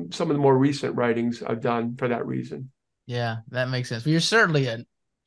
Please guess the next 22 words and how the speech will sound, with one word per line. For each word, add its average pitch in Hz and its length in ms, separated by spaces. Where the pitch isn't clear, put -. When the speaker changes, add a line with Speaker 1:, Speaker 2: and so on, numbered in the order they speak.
Speaker 2:
I 135 40
mean, 123 200
an, 131 200
a-, 165 200
anybody 208 300
since 185 260
your 165 120
training 170 380
knows 160 320
you 151 160
are 143 60
an 135 100
excellent 151 500
communicator. 123 840
And 143 80
interesting 170 240
things 147 340
like 135 160
when 139 180
you're 127 260
delivering 165 320
training 175 680